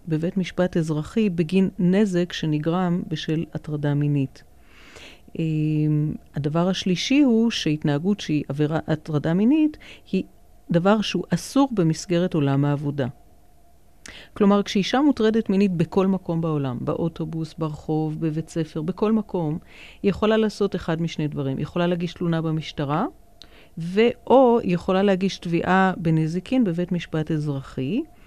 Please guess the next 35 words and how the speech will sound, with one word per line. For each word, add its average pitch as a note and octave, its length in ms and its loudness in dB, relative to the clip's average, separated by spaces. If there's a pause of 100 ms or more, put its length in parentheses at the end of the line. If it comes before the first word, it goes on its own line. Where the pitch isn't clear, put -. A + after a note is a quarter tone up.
(380)
ואגב, F3+ 360 0
בית G3+ 160 -2
המשפט F#3+ 380 -2
האזרחי F#3 440 -2
מוסמך F#3+ 480 -2
ל-, E3 280 -4
לפסוק - 400 -2
לה F#3 80 0
פיצויים F#3 560 -2
של - 200 -6
עד F3+ 120 -4
חמישים F#3 460 -6
אלף F#3 200 -6
שקל, F3+ 480 -6
גם F3+ 220 -2
אם G3+ 100 2
היא F3+ 100 2
לא F3 100 2
מוכיחה F#3 440 -2
שום F#3+ 320 -2
נזק G#3 320 0
מעצ-, F#3 400 -2
מעבר G3+ 420 0
לעצם E3+ 460 -4
ההטרדה D3 480 -4
המינית. C#3+ 460 -4 (280)
כי - 80 -8
ההטרדה D#3 300 -4
המינית, F#3+ 240 -4 (200)
המינית F#3 380 -2
עצמה G#3 280 -2
נתפסת E3+ 520 -2
כבר D3+ 340 -2
כנזק. C#3+ 540 -4 (680)
עכשיו, E3 160 -2